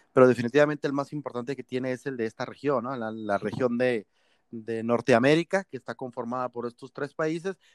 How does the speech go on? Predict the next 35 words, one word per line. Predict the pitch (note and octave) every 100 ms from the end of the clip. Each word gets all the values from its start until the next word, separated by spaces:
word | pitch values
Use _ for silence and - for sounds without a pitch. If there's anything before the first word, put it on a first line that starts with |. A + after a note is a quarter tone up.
| _
y | B2+
vienen | D3+ F3+ F3
unas | F3 E3 B2+
leyes | D#3 D#3 D3+
ahí | C3+ C3+ D3 D3
muy | C3+ D3 E3+
divertidas | C#3+ B2 D3+ D#3+
que | - A#2+
necesitamos | A2+ - C3 C#3+ - _ _ _ _
escudriñar, | - - A#2+ A#2+ C#3 E3
sobre | - C#3+ C3+
todo | D#3+ F3
porque | D3 C3
mucha | C#3+ D3+
gente | C#3+ D#3 D3
ha |
estado | C#3 D#3 C#3 C3
hablando | B2 C3 C#3
de | B2 A#2+
ellas | C#3 D3+ -
y, | C#3 A#2+ A#2 A2+ A2 - A#2+
y | A2+
posiblemente | A#2 - D3+ D3+ D3
no | C#3+
se | C#3+
tenga | - C#3 D3 C#3+
la, | C3+ A2 F#2+ F#2
la | G#2+ A2
información | G#2+ G#2+ G2+ - B2+ C3+ _ _ _ _
válida | - C#3+ D#3+ E3
y | D3
necesaria | A2 G#2 G2+ C3 C3+ D#3
para | A#2+ G#2
hacer | A#2
valer | A#2+ A#2+ A#2